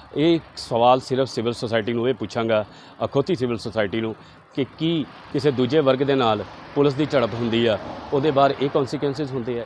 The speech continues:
ਇਸ ਤਰੀਕੇ ਦੀ ਬਰੂਟੈਲਿਟੀ, ਰੂਥਲੈੱਸ, ਅ, ਪੁਲਿਸ ਅਪਰੋਚ ਕਰਦੀ ਹੈ। ਸਿਰਫ ਆਪਾਂ ਹਾਸ਼ੀਏ ਦੇ ਸਮਾਜ ਤੋਂ ਆ, ਦਲਿਤ ਸਮਾਜ ਤੋਂ ਆ, ਤੇ ਤਾਂ ਇੰਨੀ ਹਿੰਮਤਾਂ ਵੱਧ ਜਾਂਦੀਆਂ ਕਿ ਆਪਾਂ ਇਸ ਸਰਕਾਰ ਨੂੰ ਵੋਟ ਨਹੀਂ ਦਿੱਤਾ। ਅ, ਔਰ ਇਹਦਾ ਜਵਾਬ ਲੈਣ ਲਈ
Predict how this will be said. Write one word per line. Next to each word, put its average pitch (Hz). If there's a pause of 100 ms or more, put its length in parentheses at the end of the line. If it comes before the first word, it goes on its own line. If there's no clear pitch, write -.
ਇਸ 139
ਤਰੀਕੇ 165 (180)
ਦੀ 143
ਬਰੂਟੈਲਿਟੀ, 135 (340)
ਰੂਥਲੈੱਸ, 170
ਅ, -
ਪੁਲਿਸ 147
ਅਪਰੋਚ 131
ਕਰਦੀ 113
ਹੈ। 107 (360)
ਸਿਰਫ 131
ਆਪਾਂ 120
ਹਾਸ਼ੀਏ 107
ਦੇ 107
ਸਮਾਜ 101
ਤੋਂ 107
ਆ, -
ਦਲਿਤ 123
ਸਮਾਜ 107
ਤੋਂ 104
ਆ, 95 (400)
ਤੇ 117
ਤਾਂ 135
ਇੰਨੀ 131
ਹਿੰਮਤਾਂ 117
ਵੱਧ 110
ਜਾਂਦੀਆਂ 104 (360)
ਕਿ 127
ਆਪਾਂ 131 (120)
ਇਸ 120
ਸਰਕਾਰ 117
ਨੂੰ 139
ਵੋਟ 117
ਨਹੀਂ 147
ਦਿੱਤਾ। 117
ਅ, -
ਔਰ 170
ਇਹਦਾ 190
ਜਵਾਬ 131
ਲੈਣ 131
ਲਈ 107